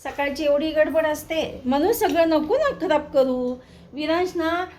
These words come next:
खूप, खूप, खूप, खूप त्रास देतो. क-, काय त्रास देतो माहिती आहे का? काढतो असं,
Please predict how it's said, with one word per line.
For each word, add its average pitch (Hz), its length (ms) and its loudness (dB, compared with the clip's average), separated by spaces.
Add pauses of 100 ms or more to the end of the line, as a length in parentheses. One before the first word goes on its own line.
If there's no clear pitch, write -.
(220)
खूप, 415 400 0
खूप, 381 340 -2
खूप, 359 300 -6
खूप 359 240 -8
त्रास 247 280 2
देतो. 226 460 -4 (680)
क-, 302 200 2
काय 311 180 4
त्रास 330 380 2
देतो 330 220 0
माहिती 330 240 0
आहे - 100 -6
का? 247 320 -2 (300)
काढतो 269 200 0
असं, 226 640 0